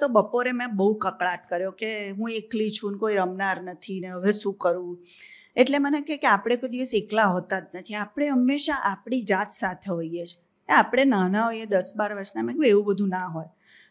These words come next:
તો કહે કે આપણે તો એકલા પેઇન્ટિંગ કરાય, એકલા વિચારાય, એકલા લખાય, એકલા સફાઈ કરાય. તો બી મેં કકળાટ ઘણો માંડ્યો કે એકલી છું ને આજે તો કોઈ રમનાર નથી ને હવે શું કરું. નહીં પેલા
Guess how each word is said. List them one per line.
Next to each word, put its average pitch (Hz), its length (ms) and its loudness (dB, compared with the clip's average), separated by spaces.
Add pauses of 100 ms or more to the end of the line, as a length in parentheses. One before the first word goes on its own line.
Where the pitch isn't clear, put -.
તો 262 80 8
કહે 262 160 0
કે 262 80 2
આપણે 220 300 4
તો 233 80 -4
એકલા 220 640 -2 (280)
પેઇન્ટિંગ 208 480 6
કરાય, 185 380 4
એકલા 202 240 0
વિચારાય, 190 680 -4
એકલા 220 720 -2 (240)
લખાય, 208 580 6
એકલા 208 320 -2
સફાઈ 208 460 0
કરાય. 180 480 -6 (420)
તો 233 120 2
બી 240 140 4
મેં 208 260 4
કકળાટ 196 460 2
ઘણો 185 280 4
માંડ્યો 180 380 0
કે 190 140 -6
એકલી 202 420 2
છું 196 180 -4
ને 196 60 0
આજે 190 220 -2
તો 190 120 -14
કોઈ 196 140 0
રમનાર 190 380 -2
નથી 190 340 -8
ને 196 60 -4
હવે 190 200 -4
શું 190 220 -4
કરું. 190 300 -2
નહીં 427 140 -4
પેલા 415 280 2